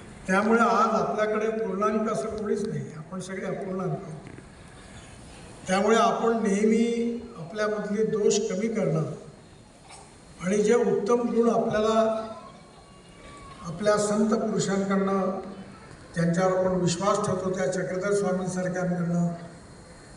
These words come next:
जे विचार आपण ग्रहण करतो, ते विचार आपल्या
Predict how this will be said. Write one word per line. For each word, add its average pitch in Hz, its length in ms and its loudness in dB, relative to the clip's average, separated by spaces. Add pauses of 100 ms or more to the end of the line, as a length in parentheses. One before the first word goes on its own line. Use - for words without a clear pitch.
(140)
जे 175 140 0
विचार 185 300 2
आपण 220 380 2
ग्रहण 185 280 2
करतो, 170 340 0 (1200)
ते 226 140 8 (100)
विचार 214 260 2
आपल्या 220 520 2